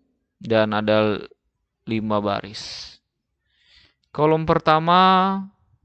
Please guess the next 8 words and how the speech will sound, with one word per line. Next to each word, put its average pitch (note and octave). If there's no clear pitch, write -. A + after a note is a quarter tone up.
sorry, A#2
baris A#2+
pertama, D3+
kolom C3
pertama, C#3+
baris B2
pertama C3
kok, B2+